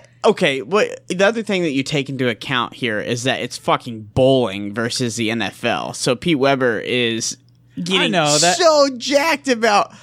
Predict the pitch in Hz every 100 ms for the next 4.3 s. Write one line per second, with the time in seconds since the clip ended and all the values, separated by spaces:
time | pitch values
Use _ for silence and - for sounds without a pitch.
0 | - - - 208 170 185 214 208 180 165
1 | 175 180 202 196 190 156 - 165 151 147
2 | 127 113 117 120 120 120 - 110 104 113
3 | - - 139 95 117 123 107 - 139 120
4 | - 117